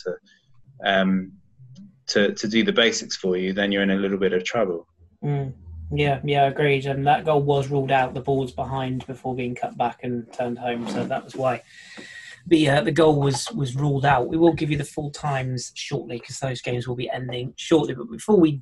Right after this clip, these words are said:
Speaker 2: do, um, just wanna run down some other results. Um, so we mentioned, obviously, the Rennes, uh, Rennes win and P S G's win. Um, Dijon, as Phil mentioned, beat Brest three nil at the weekend as well.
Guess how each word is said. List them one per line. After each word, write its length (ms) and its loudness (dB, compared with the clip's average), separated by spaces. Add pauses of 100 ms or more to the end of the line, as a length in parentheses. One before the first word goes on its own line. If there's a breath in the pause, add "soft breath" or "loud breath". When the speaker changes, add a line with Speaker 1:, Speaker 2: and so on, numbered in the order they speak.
Speaker 2:
do, 340 4 (360 loud breath)
um, 320 2
just 120 -6
wanna 140 0
run 140 4
down 180 0
some 160 -8
other 220 -6
results. 760 2
Um, 520 0
so 200 -4
we 120 -4
mentioned, 400 -2
obviously, 240 -6
the 80 -6
Rennes, 580 -6 (100)
uh, 120 -4
Rennes 240 -2
win 200 -6
and 180 -8
P 120 -8
S 100 -8
G's 300 2
win. 240 4 (500 loud breath)
Um, 280 -6
Dijon, 260 -8
as 140 -6
Phil 160 -4
mentioned, 420 -8
beat 220 -12
Brest 500 -8
three 300 -8
nil 400 0
at 100 -18
the 100 -16
weekend 420 -8
as 260 -12
well. 420 0